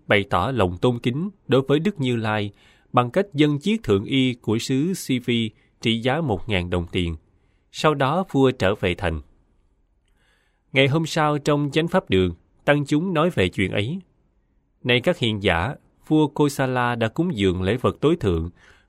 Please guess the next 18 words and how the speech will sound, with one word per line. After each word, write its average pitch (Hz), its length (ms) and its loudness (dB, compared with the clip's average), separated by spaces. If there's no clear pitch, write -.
và 120 200 4
chưa 165 240 0
hài 104 220 -2
lòng 90 220 0
với 147 140 -2
việc 98 180 -2
ấy, 127 320 -4
nên 143 220 2
sau 147 220 2
khi 131 400 0
đấng 160 280 0
thập - 240 -4
lực 101 240 0
thuyết - 220 4
giáo 131 300 -2
cho 120 140 2
vua 120 180 2
ấy, 113 180 -2